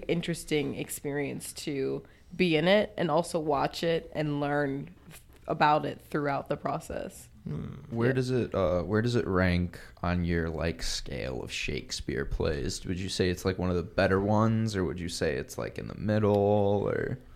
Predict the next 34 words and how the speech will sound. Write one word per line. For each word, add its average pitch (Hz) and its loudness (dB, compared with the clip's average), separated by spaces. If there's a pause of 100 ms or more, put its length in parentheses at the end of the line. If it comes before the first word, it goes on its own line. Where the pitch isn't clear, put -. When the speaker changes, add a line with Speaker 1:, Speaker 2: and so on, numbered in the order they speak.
(140)
Speaker 1:
I 254 8
think 359 4 (800)
for 254 8
people 247 4
who, 240 2
like, 165 4
really 175 2
like 156 2
Shakespeare, 196 2
they 185 6
really 180 8
like 156 4
A - 0
Midsummer's 151 0
Night 135 -4
Speaker 3:
Oh. - -10
Speaker 1:
Dream. 64 -6 (340)
It's - 2
got 190 4
some, 185 2
like, 156 2
lines 156 4
that 165 4
are 139 2 (220)
deemed, 175 2
like, 135 -6
iconic. 131 -2 (420)
Like, 165 2
one 185 8
of, 180 6
so 185 6
I 190 10
play 190 4 (380)
Oberon 180 8